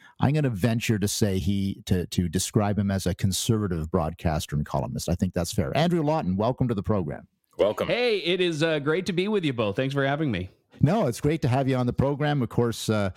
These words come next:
Speaker 1: you and I have interacted in the past. I think I, you had me on your show, uh, in London, uh, in times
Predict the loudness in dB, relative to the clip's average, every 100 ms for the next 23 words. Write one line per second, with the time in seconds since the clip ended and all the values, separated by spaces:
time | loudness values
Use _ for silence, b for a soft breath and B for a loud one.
0 | B B 0 2 2 0 0 0 0 2
1 | 0 0 0 0 2 2 2 2 2 2
2 | 2 0 0 0 2 2 2 0 2 2
3 | 2 0 -2 0 0 2 2 0 0 0
4 | 0 0 2 2 2 2 2 2 0 0
5 | 2 2 0 0 0 0 0 2 2 0